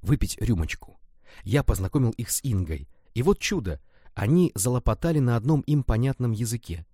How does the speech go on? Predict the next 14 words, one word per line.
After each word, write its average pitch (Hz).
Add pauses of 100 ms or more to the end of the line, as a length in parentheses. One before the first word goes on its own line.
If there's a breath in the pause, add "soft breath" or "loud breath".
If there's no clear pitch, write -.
(280 soft breath)
Сыпались 170
незнакомые 131
мне, 107 (420)
но 104
понятные 110
этой 101
компашке 143
имена 98
джазистов. 107 (540)
Я 113
услышал 110
только 113
одно 113
знакомое 113